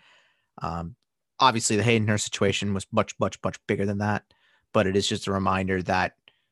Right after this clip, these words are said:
no matter what your situation is, no matter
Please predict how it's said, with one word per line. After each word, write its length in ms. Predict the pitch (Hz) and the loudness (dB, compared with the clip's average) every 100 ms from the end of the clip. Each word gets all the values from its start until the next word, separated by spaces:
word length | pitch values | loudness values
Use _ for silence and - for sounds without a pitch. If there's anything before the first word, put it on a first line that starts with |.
| _ _ | _ _
no 140 | 123 120 | 2 6
matter 240 | 123 117 | 6 6
what 420 | 101 - 123 120 | 4 0 2 4
your 120 | 117 | 2
situation 640 | 104 110 - 101 101 - 107 | -2 -2 2 2 2 0 0
is, 200 | 101 98 | 0 0
no 60 | |
matter 440 | 104 101 104 101 | 0 2 4 2